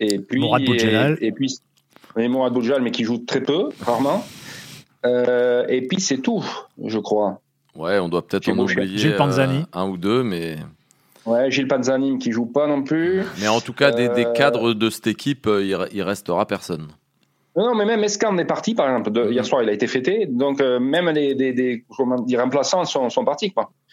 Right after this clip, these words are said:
Speaker 1: Suta était, que j'ai croisé hier soir après le match, était, a, a fini l'année dernière. Non, non, il doit, il doit plus rester, euh, grand monde. Et alors, c'était une vo-, enfin, c'était une volonté. Mourad Boudjal en parlait là, il y a quelque temps. Il dit, je, je crois qu'il,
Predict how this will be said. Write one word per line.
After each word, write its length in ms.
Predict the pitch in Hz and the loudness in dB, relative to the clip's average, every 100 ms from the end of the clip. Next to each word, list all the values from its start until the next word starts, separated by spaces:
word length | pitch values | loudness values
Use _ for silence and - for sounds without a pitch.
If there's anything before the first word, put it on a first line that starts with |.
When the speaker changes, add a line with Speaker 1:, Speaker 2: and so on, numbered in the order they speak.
| - - _ _ - | -20 -20 _ _ -6
Speaker 1:
Suta 640 | - 139 139 143 135 123 | -2 -2 0 2 4 2
était, 300 | 113 117 113 98 - | 0 0 -2 -2 -2
que 80 | |
j'ai 100 | 113 | -2
croisé 300 | 117 127 117 | 0 0 0
hier 180 | 117 110 | 0 0
soir 240 | - 113 104 | 0 0 2
après 160 | 101 | 0
le 60 | 113 | 0
match, 240 | 120 107 | 0 -2
était, 500 | 101 110 107 107 107 101 | -2 0 0 2 2 2
a, 480 | 113 107 - 113 113 | 0 -2 -2 0 0
a 60 | |
fini 280 | 101 127 127 | 0 -2 0
l'année 160 | 120 120 | 0 2
dernière. 380 | 120 127 165 180 | 2 2 2 2
Non, 80 | 170 | 2
non, 100 | 202 | 2
il 240 | 156 123 | 0 0
doit, 180 | 117 104 117 | 0 -2 -2
il 100 | 120 | 0
doit 160 | 123 | 0
plus 100 | - | 0
rester, 280 | 143 127 143 | -2 0 0
euh, 400 | 127 117 113 117 | 2 2 2 2
grand 160 | 117 127 | 0 0
monde. 140 | 131 - - - - | -2 -6 -12 -8 -2
Et 40 | |
alors, 140 | 127 143 | 0 0
c'était 260 | 196 240 | 0 0
une 80 | 233 | 0
vo-, 180 | 202 196 | 0 0
enfin, 280 | 139 - 127 | -2 -2 -2
c'était 160 | 123 135 | 0 0
une 80 | 127 | 0
volonté. 460 | 135 127 127 107 _ _ _ _ _ | 0 0 -2 -4 _ _ _ _ _
Mourad 300 | 135 165 185 | -2 0 0
Boudjal 320 | 160 139 170 | 0 0 0
en 80 | 180 | 2
parlait 220 | 143 143 | 2 2
là, 100 | 151 | 2
il 40 | 117 | 2
y 20 | |
a 40 | |
quelque 240 | 113 117 131 | 0 -2 0
temps. 140 | 147 | 0
Il 120 | 151 | 0
dit, 200 | 127 135 | 0 -2
je, 80 | 123 | -4
je 160 | 117 120 | -4 -4
crois 260 | - 165 | 0 0
qu'il, 380 | 165 143 123 117 | 2 0 2 0